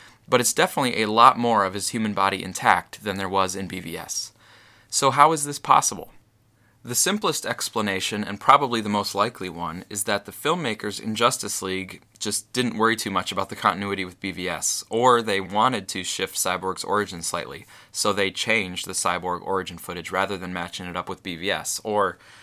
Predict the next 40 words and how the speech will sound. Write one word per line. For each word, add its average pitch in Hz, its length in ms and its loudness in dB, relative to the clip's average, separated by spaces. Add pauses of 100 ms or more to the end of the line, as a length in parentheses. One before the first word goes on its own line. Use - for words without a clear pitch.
(100)
they - 80 -12
could 110 160 -2
have 90 80 -10
just 90 160 -8
used 98 240 -8
the - 100 -6
actual 95 300 -2
footage 78 240 -12
from - 160 -16
B 85 100 -10
V 80 140 -10
S, 80 140 -10
which - 140 -10
they 82 80 -8
chose 82 280 -8
not 73 200 -12
to - 100 -18
do. 71 180 -16 (720)
I 110 60 0
personally 185 340 6
think 120 180 2
it - 80 -2
would 117 140 2
have 107 100 -4
been 98 140 -2
nice 107 240 2
to 95 100 -4
see - 240 0
the 104 140 -4
exact 95 400 0
same 107 200 -2
footage 110 300 -6
from 92 160 -10
B 92 120 -8
V 92 120 -4
S 98 160 -4
again 90 360 -2
in 85 100 -10
this 90 120 -8
scene, 80 360 -6